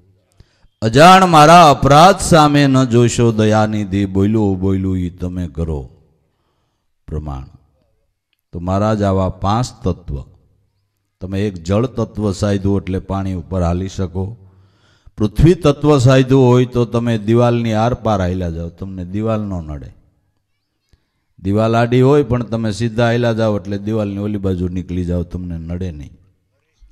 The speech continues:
પૃથ્વી તત્વ સાધ્યું હોય તો. પવન તત્વ સાધ્યું હોય તો તમે આકાશમાં ઉડ્ડયન કરી શકો,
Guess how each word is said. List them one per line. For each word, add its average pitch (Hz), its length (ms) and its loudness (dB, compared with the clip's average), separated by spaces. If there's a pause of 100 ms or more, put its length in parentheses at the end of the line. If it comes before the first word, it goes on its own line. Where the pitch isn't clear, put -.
(160)
પૃથ્વી 120 360 -2
તત્વ 101 400 -4
સાધ્યું 82 440 -6
હોય 73 160 -6
તો. 65 240 -16 (1800)
પવન 170 300 4
તત્વ 156 420 2
સાધ્યું 139 400 6
હોય 131 180 6
તો 135 160 0
તમે 127 260 2
આકાશમાં 123 640 2
ઉડ્ડયન 117 420 0
કરી 101 260 -4
શકો, 76 500 -12